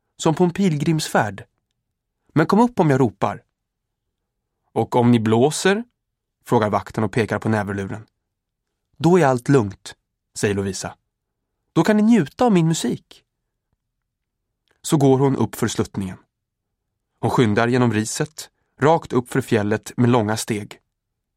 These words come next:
Hennes veckade kjol fastnar ofta, men hon drar sig loss och fortsätter.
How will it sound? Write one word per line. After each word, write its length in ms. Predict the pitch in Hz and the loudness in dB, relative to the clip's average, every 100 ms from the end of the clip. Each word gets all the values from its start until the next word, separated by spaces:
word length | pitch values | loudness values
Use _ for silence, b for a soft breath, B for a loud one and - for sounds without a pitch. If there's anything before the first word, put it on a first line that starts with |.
| _ _ _ _ _ _ _ | _ _ _ _ _ _ _
Hennes 200 | 117 113 | -4 0
veckade 420 | 120 127 - 131 | 0 -2 -2 -2
kjol 300 | 123 147 127 | 0 0 0
fastnar 380 | 104 123 - 123 | 0 -4 -2 -2
ofta, 380 | 110 - 104 101 _ _ b b | -2 -4 -6 -8 _ _ b b
men 100 | 135 | 0
hon 80 | 135 | 4
drar 120 | 139 | 2
sig 140 | 147 | 2
loss 260 | 135 165 - | 0 0 -4
och 100 | 131 | -2
fortsätter. 580 | 127 - 104 - - | -2 -4 -8 -10 -16